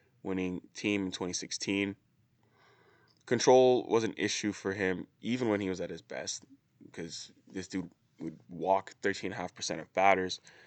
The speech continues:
That's been the issue. But he's signing a minor league deal with the Nats. We'll see if he makes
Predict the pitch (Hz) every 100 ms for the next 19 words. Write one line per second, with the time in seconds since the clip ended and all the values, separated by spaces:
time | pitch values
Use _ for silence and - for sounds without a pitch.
0 | - - - - - 87 95 - 92 -
1 | 85 - - - - _ _ _ _ _
2 | - 87 - _ _ - 113 127 123 120
3 | - 101 98 92 _ _ _ _ _ -
4 | 101 104 98 98 98 92 92 _ - 98
5 | 92 90 95 90 92 92 - 95 95 90
6 | 90 - -